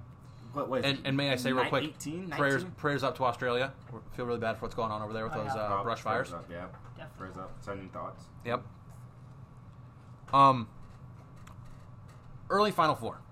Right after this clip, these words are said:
Speaker 1: Ooh.
Speaker 3: Okay.
Speaker 1: I, I'm gonna go with Duke.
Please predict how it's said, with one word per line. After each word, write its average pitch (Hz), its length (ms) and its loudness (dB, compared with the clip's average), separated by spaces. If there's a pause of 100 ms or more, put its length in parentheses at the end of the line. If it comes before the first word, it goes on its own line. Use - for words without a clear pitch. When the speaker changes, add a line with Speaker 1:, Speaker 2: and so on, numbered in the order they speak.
(140)
Speaker 1:
Ooh. - 160 -10 (360)
Speaker 3:
Okay. 226 200 2 (260)
Speaker 1:
I, 160 140 6
I'm - 180 6
gonna 208 80 -2
go 175 120 2
with 107 120 -2 (300)
Duke. 202 300 2